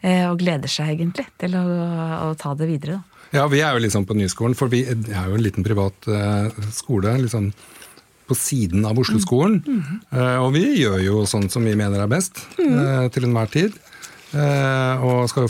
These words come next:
Speaker 2: fortsette med det.
Speaker 1: Ja, <laughs> ikke sant?
Speaker 2: <laughs> Og egentlig synes jeg at fagfornyelsen er kjempebra, for
Speaker 1: Ja.
Speaker 2: der er det jo mye av det vi som,
Speaker 1: Mener er
Speaker 2: som,
Speaker 1: riktig.
Speaker 2: ja, og som vi liker å jobbe, egentlig.
Speaker 1: Mhm.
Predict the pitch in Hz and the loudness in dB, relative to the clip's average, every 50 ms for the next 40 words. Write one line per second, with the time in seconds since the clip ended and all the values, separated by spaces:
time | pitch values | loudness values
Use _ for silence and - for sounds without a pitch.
0 | - 95 - - 95 - 160 143 127 143 165 - - 240 - - - 233 202 254 | 0 0 -2 0 0 2 2 2 2 2 0 0 0 2 2 2 2 4 4 4
1 | 220 233 359 359 - - - 220 180 254 269 190 277 262 - 185 - 175 185 165 | 4 4 2 2 2 4 4 4 2 2 2 2 2 0 0 0 2 2 2 2
2 | 143 - 151 147 143 - 147 131 120 - 139 120 - 139 - 139 117 98 - 107 | 2 4 2 2 2 2 2 2 2 2 2 2 0 0 0 0 0 0 2 0
3 | 104 98 92 - 117 110 - 120 104 - 90 90 113 170 180 - 175 156 143 127 | 2 2 0 0 -2 0 0 0 0 0 0 0 2 2 2 2 2 2 2 2
4 | 117 101 92 87 98 101 98 98 101 98 95 92 92 101 101 95 98 98 98 95 | 2 0 0 0 0 0 2 2 0 0 0 -2 -2 -2 -2 0 0 0 0 0
5 | 95 95 95 95 107 127 - - - - _ 135 135 127 - - _ - 143 - | 0 -2 -4 -6 -8 -10 -14 -16 -18 -20 _ -14 -14 -14 -16 -18 _ -16 -14 -4
6 | - - 139 - 160 156 160 165 165 156 131 123 240 302 359 - - - 220 294 | 0 2 4 4 4 2 2 2 2 2 2 2 2 0 -2 -4 -2 0 2 4
7 | 294 269 214 - 226 208 185 170 156 - 147 139 139 135 110 98 110 - 143 127 | 4 4 4 4 4 2 2 2 2 2 2 2 2 2 2 0 0 0 0 0
8 | - 175 202 233 233 208 180 170 180 220 | 0 0 2 2 2 0 0 -2 -4 -6